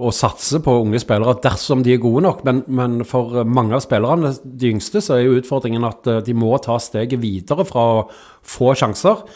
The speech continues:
til å faktisk ta vare på de og, og etablere seg. Og så er jo da også utfordringen at med en gang de blir såpass gode nok, så er de attraktive for å komme seg ut. Vi har jo sett i, i år bare at Sebulonsen har, eh,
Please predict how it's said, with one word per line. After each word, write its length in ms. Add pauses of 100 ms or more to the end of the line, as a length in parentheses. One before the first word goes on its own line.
(220)
til 200
å 20
faktisk 560
ta 160
vare 240
på 240
de 160
og, 240
og 160
etablere 560
seg. 160
Og 160 (320)
så 160
er 140
jo 20
da 120 (200)
også 400
utfordringen 480
at 160
med 160
en 80
gang 160
de 80
blir 240
såpass 320
gode 160
nok, 180
så 140
er 80
de 80
attraktive 560
for 240
å 20
komme 300
seg 160
ut. 240
Vi 80
har 160
jo 80
sett 320
i, 140 (100)
i 160
år 240
bare 300
at 100
Sebulonsen 720
har, 400
eh, 360